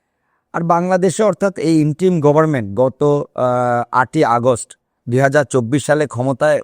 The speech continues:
বসার পর থেকে মব জাস্টিস কিন্তু দেশে চলছেই, যেটা কিন্তু, কিন্তু বন্ধ করার কোনো কার্যক্রম বর্তমান এই ইন্টারিম গভর্নমেন্ট হাতে নিয়েছেন কিনা বা করেছেন কিনা, বাস্তবিক আমরা দেখেছি কিনা প্রশ্নবিদ্ধ।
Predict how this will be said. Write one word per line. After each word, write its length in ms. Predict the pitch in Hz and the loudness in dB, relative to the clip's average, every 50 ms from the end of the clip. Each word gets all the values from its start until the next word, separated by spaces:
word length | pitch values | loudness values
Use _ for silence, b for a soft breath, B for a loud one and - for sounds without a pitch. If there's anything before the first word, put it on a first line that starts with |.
| - | -4
বসার 340 | 117 110 113 - 147 151 139 | -4 -4 -2 -2 -2 -2 -2
পর 200 | 123 - 131 127 | -2 -2 -2 -2
থেকে 200 | - 165 151 170 | -2 -2 -2 0
মব 320 | 143 131 135 165 165 156 | 0 2 2 0 0 0
জাস্টিস 400 | 139 165 175 147 - - 170 165 - _ | 0 -2 -2 -2 -2 -6 -8 -8 -8 _
কিন্তু 260 | - 160 160 151 165 165 | -6 -6 -4 -4 -4 -4
দেশে 280 | 143 139 123 113 151 127 | -4 -4 -4 -4 -6 -6
চলছেই, 520 | - 127 120 117 101 - - 107 90 73 - _ _ _ b b b b b b b | -4 -2 -2 -2 -2 -4 -8 -8 -8 -8 -12 _ _ _ b b b b b b b
যেটা 340 | 117 107 135 127 156 160 160 | -4 -2 0 2 2 0 0
কিন্তু, 380 | 147 135 160 165 165 170 165 - - - | 0 -2 -4 -2 -2 -2 -4 -6 -8 -8
কিন্তু 300 | 147 139 139 139 143 170 | -6 -6 -4 -2 -2 -2
বন্ধ 360 | 151 127 131 127 127 131 135 | 0 0 0 0 0 0 0
করার 380 | 156 143 - 156 156 160 160 151 | 0 0 0 0 2 2 0 -2
কোনো 280 | - - 143 151 156 | -4 -6 -6 -4 -6
কার্যক্রম 800 | 135 - - 117 113 113 113 127 139 131 - 147 151 151 151 147 | -4 -2 0 0 0 0 0 0 -2 0 0 -2 -2 -2 -2 -2
বর্তমান 500 | 127 123 120 110 - 139 131 135 135 131 | -2 -2 -2 -2 -4 -4 -2 -2 -2 -2
এই 180 | 113 82 127 127 | -4 -4 -6 -4
ইন্টারিম 340 | 123 120 107 - 156 151 139 | -4 -4 -4 -4 -4 -2 0
গভর্নমেন্ট 580 | 135 139 135 139 139 139 143 143 143 147 147 - b b b b b b b | 0 0 0 0 -2 -2 -4 -6 -6 -8 -10 -14 b b b b b b b
হাতে 280 | b 214 226 - - 185 | b -2 0 2 2 2
নিয়েছেন 460 | 170 170 165 160 139 - 160 151 147 | 2 2 2 0 0 0 -2 -2 -2
কিনা 260 | 131 151 147 147 143 | -4 -4 -2 -2 0
বা 120 | 139 143 139 | 0 0 -2
করেছেন 560 | - - 127 139 156 156 - - 175 160 151 | -2 0 2 2 2 2 0 0 -2 -2 -2
কিনা, 240 | 139 165 151 151 143 | -4 -2 -2 -2 -2
বাস্তবিক 480 | 117 113 120 - - - 165 165 147 | -2 -2 -4 -4 -4 -2 -2 0 2
আমরা 220 | 156 156 156 156 147 | 0 0 2 0 0
দেখেছি 360 | 123 135 120 135 147 143 170 | 0 -2 -2 -2 -4 -4 -6
কিনা 160 | 165 196 208 | -6 -6 -6
প্রশ্নবিদ্ধ। 600 | 190 - 160 135 - 147 135 113 101 78 69 69 | -6 -4 -4 -6 -4 -4 -6 -6 -6 -8 -12 -14